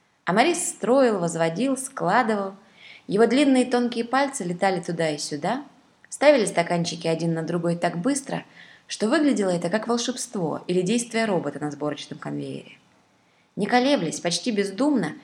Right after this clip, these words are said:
ни разу не сдвинув по ошибке уже установленный стакан.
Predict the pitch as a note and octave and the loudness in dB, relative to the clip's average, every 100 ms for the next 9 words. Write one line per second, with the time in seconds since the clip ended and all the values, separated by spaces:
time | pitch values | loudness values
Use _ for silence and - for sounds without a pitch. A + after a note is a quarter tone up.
0 | - - _ F#3 B3+ C4 G#3+ G#3+ G3 A#3+ | -20 -20 _ 4 4 4 2 0 2 0
1 | G3 - F#3 - A3 - E3+ F3 F#3 F3+ | 0 -2 -2 -2 -4 -4 -4 -2 -4 -2
2 | E3+ E3 E3 D#3+ - D3+ - | -2 -2 -4 -8 -12 -12 -12